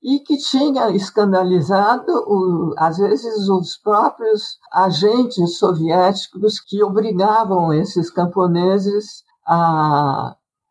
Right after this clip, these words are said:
aderirem aos kolkhozes, que seria uma espécie, eu vou chamar assim, não era exatamente isso, mas uma espécie de trabalho cooperativo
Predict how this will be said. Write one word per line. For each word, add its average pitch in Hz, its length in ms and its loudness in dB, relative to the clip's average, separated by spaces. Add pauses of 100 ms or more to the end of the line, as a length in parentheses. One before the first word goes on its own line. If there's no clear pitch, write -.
(200)
aderirem 175 960 0
aos 170 280 0
kolkhozes, 180 1200 -2
que 165 120 -4
seria 165 440 0
uma 160 180 2
espécie, 170 560 -2 (420)
eu - 80 -8
vou 220 140 2
chamar 214 300 0
assim, 180 480 -2
não 151 180 -2
era 175 240 0
exatamente 156 640 -4
isso, 208 220 -2
mas 170 320 -2
uma 202 140 2
espécie 202 400 -2
de - 100 -20
trabalho 175 520 -2
cooperativo 180 1120 -2